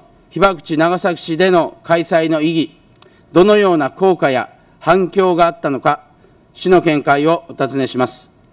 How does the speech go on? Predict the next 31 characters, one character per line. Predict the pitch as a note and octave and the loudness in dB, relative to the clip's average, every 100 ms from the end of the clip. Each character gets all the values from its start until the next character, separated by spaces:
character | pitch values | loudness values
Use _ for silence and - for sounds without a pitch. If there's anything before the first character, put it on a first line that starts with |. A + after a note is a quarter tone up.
| _ _ _ - | _ _ _ -4
五、 | C3 E3+ - - _ | 0 0 -2 -20 _
動 | - F3 F#3 | 0 2 2
物 | E3+ - F3+ - | -2 -2 -4 0
愛 | D#3 | -2
護 | E3+ E3+ | 0 0
行 | E3 | 0
政 | F3 E3 D3 | 0 -2 -4
に | B2 | -2
つ | C#3+ | -6
い | |
て、 | A#2+ - _ _ _ _ _ _ _ _ - | -6 -12 _ _ _ _ _ _ _ _ -2
町 | D3 - G3 | -2 0 0
猫 | F3+ F#3 F3 - | 2 2 0 -2
不 | D#3+ | 0
認 | F#3 F3+ | 2 2
可 | F3+ | -2
事 | E3+ | 0
業 | E3+ E3 | 0 2
の | D3+ D3+ | 0 -2
推 | - E3+ E3+ | -6 -2 -2
進 | E3+ F3 | 0 0
に | E3+ | 0
つ | F3 | 0
い | E3 | -2
て | D#3 F#3+ - | 0 -4 -4
お | C3+ | -6
尋 | C#3+ C3 | -4 -4
ね | B2+ | -6
し | B2+ | -4
ま | |
す。 | B2 - - | -6 -6 -20